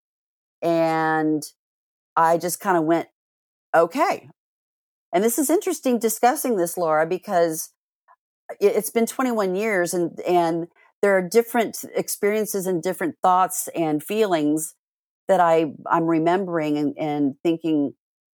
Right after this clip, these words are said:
"Oh, yeah, well, this happened. And oh, yeah." Yeah, I was married at the time and, you know, my husband wasn't with me when I got diagnosed. And I, so I kinda dealt with that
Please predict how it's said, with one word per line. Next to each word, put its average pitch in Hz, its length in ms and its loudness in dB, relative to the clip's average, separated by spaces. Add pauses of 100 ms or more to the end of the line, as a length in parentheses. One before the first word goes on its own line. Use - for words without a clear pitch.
(160)
"Oh, 294 200 2
yeah, 349 460 2
well, 170 200 -2
this 285 240 -2
happened. 160 420 -2
And 156 200 0
oh, 254 200 2
yeah." 302 520 -2 (340)
Yeah, 180 200 4
I 180 100 2
was 190 160 -4
married 226 340 0
at 180 120 -2
the 160 80 -4
time 151 340 -2
and, 151 200 0 (280)
you 165 80 2
know, 170 40 -2
my 190 120 2
husband 269 420 0
wasn't 226 280 0
with 277 260 -2
me 233 160 -2
when 180 160 0
I 170 140 2
got 160 240 -2
diagnosed. 147 600 -2
And 156 100 -2
I, 160 120 0
so 160 160 -4
I 165 100 2
kinda 190 240 -4
dealt 180 240 0
with 185 140 -8
that 170 220 0